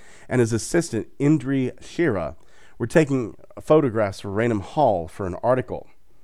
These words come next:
They had taken a photograph of the hall's main staircase, and they were getting ready to take up a second when Shira saw this vapory form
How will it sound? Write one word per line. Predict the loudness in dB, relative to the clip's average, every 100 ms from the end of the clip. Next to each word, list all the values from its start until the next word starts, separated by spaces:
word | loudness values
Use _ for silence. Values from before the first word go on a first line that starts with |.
| -16
They | -4 2 2
had | 2
taken | 0 2 2
a |
photograph | 2 4 4 4 2 0
of | -2
the | -2
hall's | 2 2 2
main | -2 -2
staircase, | -4 -2 -2 -2 -6 -6 -6
and | -4
they | -2
were | -4
getting | -4 -2 0 -2
ready | -4 -4
to | -6
take | -6 -8 -8
up | -10
a |
second | -4 0 0 0 -4 -10 -20 -20 -20 -20 _ _ _ _ _ _ -14
when | -6 2 4 4 2 -2
Shira | -8 -8 -4 -6
saw | 0 4 4 2 -4 -18 -20 -20 -18 0
this | 0 0 -8 -18 -16
vapory | -8 0 0 0 0 0
form | 2 4 4 2